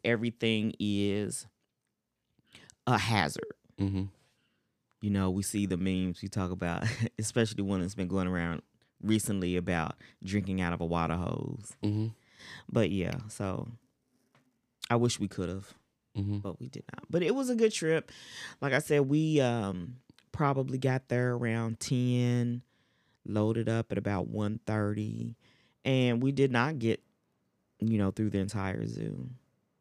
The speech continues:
Speaker 2: Never do.
Speaker 1: No, but I was just glad I did not lose any children.
Speaker 2: Mm-hmm.
Speaker 1: Did not lose any children. It was an entire school field trip.
Speaker 2: Mm-hmm.
Speaker 1: So, yeah. Um,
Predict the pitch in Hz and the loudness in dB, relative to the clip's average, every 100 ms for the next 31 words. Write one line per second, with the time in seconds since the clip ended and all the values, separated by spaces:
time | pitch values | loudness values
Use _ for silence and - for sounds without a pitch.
0 | _ 110 127 127 135 175 117 _ - 107 | _ 2 4 4 2 2 0 _ -2 0
1 | 95 90 123 - 113 107 - 117 113 110 | 0 -2 -6 -6 0 0 2 0 2 0
2 | 110 123 117 113 - 110 104 95 98 98 | -2 -4 -2 -2 -2 -2 0 0 -2 -2
3 | 92 - 107 107 104 113 - - - - | -2 0 0 0 -2 -2 -4 -6 -6 -8
4 | - - _ 101 98 87 92 95 92 110 | -10 -16 _ -6 -6 -6 -8 -6 -6 -6
5 | - _ _ _ _ _ _ _ _ - | -12 _ _ _ _ _ _ _ _ -10
6 | - 95 - 113 110 117 123 - - - | -4 -4 -2 -2 -4 -4 -6 -8 -14 -14
7 | - - - _ _ _ _ _ _ _ | -18 -18 -20 _ _ _ _ _ _ _
8 | _ _ _ - 123 110 107 101 101 107 | _ _ _ 2 4 4 4 2 2 0
9 | 107 107 107 - 107 104 98 - 98 - | 2 0 -2 -2 0 0 -2 0 -2 -2
10 | - - - _ _ _ - 131 139 196 | -6 -8 -10 _ _ _ -4 -2 0 -4
11 | - - _ _ _ _ _ _ - - | -8 -20 _ _ _ _ _ _ -4 0
12 | 302 311 120 - _ _ _ - - _ | 0 0 -8 -10 _ _ _ -20 -20 _
13 | _ 143 131 127 120 127 - | _ -4 -2 -2 -4 -6 -8